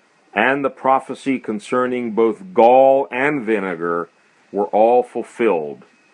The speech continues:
on the cross that day. Moving on to prophecy number twenty-one. We're back in Psalm twenty-two,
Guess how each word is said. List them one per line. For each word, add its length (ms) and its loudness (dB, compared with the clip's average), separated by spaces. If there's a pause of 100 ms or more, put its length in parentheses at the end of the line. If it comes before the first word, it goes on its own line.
(140)
on 260 -2
the 60 -6
cross 520 -6
that 300 -8
day. 340 -6 (1120)
Moving 320 0
on 280 2
to 60 -4
prophecy 640 -2
number 240 -2
twenty-one. 920 0 (1080)
We're 160 0
back 440 0
in 240 -4
Psalm 520 -2
twenty-two, 960 -2